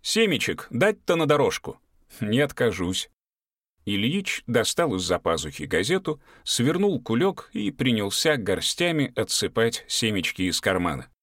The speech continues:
"У тебя там фабрика семечек?" "Не знаю, но их много, ещё не кончились. Ну, будь здоров, мил человек". "Прощай", ответил Игорь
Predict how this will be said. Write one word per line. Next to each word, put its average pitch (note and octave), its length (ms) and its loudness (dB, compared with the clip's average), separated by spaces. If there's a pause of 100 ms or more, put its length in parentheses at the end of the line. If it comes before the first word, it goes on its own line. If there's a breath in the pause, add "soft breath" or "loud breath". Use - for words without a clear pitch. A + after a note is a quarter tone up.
(640)
"У A#2 100 0
тебя D3 280 2
там C#3+ 280 2 (200 loud breath)
фабрика E3+ 560 2
семечек?" C3+ 560 0 (760)
"Не A#3+ 200 2
знаю, C#3+ 600 2 (140)
но C4+ 180 0
их C#3 240 -2
много, A2 480 0 (100)
ещё G3+ 340 0
не C#3+ 120 0
кончились. F#2+ 720 -2 (240)
Ну, D#3+ 400 2 (100)
будь G#3 340 0
здоров, G2 680 0
мил F#2 340 -2
человек". F#2 560 0 (540)
"Прощай", F3 640 2 (140)
ответил F#2 540 -2
Игорь D#3 280 0